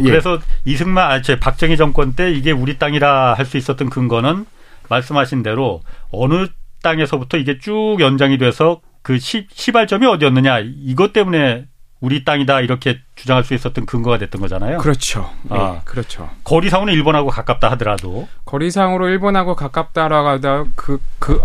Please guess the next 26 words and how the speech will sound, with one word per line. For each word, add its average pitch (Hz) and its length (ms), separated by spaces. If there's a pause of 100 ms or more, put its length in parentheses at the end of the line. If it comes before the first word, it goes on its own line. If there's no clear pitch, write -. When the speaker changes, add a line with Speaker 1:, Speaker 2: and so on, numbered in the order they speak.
Speaker 1:
가깝다라고 147 680
하더라도 151 680 (440)
그 151 460
해저 190 560
Speaker 2:
음. 170 120
Speaker 1:
지형이 151 760 (360)
한국에서 202 880
연장되어 123 720
있다. 87 460
Speaker 2:
예. 120 60
Speaker 1:
즉, 127 300 (100)
그, 151 400
거기서 165 420
나오는 139 460
모든 139 320
광물 131 400
자원들은 131 640
Speaker 2:
음. 92 160 (560)
Speaker 1:
결국에는 147 480
한국의 196 1080
영토의 143 680
연장 147 460
부분에서 165 380
Speaker 2:
음. - 20
Speaker 1:
나온 120 220
것이기 120 340